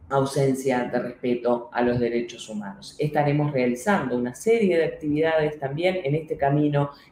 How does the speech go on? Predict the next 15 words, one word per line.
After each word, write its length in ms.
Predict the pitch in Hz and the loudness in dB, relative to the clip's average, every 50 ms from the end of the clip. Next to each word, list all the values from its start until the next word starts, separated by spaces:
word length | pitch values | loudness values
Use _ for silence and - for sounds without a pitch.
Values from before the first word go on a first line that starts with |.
| - | 0
que 120 | - 151 151 | 0 2 4
comienza 760 | 147 139 139 139 139 139 139 139 143 - 143 135 135 - - | 4 4 4 6 4 4 2 2 0 0 0 0 0 0 2
hoy, 320 | - 208 185 - - - - _ _ _ - | 4 6 6 6 4 0 -8 _ _ _ -2
en 120 | 139 139 139 | 0 2 4
marzo 540 | 147 151 147 147 147 - - 156 135 - - - - - _ - | 4 4 4 4 2 -2 -4 -4 -6 -6 -6 -20 -20 -20 _ 4
de 80 | 151 151 | 8 8
dos 200 | 147 135 135 147 | 8 8 6 4
mil 240 | 151 147 147 143 139 | 2 2 4 4 4
veintitrés, 1000 | 139 135 131 127 123 131 123 - 131 131 135 135 135 135 - - - - - - - | 2 2 0 0 -2 -4 -4 0 2 4 6 6 4 4 -2 -8 -12 -16 -20 -18 -2
que 100 | - 143 | 2 4
hemos 240 | 135 135 131 131 139 | 4 4 4 2 0
denominado 880 | 135 127 123 120 120 120 120 120 120 117 120 120 120 117 - - - _ | -2 0 0 0 2 2 2 2 4 4 6 4 4 2 0 -6 -14 _
cuarenta, 800 | - 123 123 131 151 160 165 165 160 - 156 156 - - - _ | 0 2 2 4 4 2 0 -2 -4 -4 -4 -6 -6 -10 -20 _
cincuenta, 880 | _ - - 135 131 123 135 131 127 123 123 - 127 123 127 - - - - | _ -10 -4 -4 -4 -2 0 -2 0 0 -4 -2 -4 -6 -6 -6 -14 -20 -20
cincuenta. 600 | - - 123 120 120 - 110 101 104 104 - - | -12 -4 -4 -4 -2 -2 -4 -4 -4 -6 -10 -16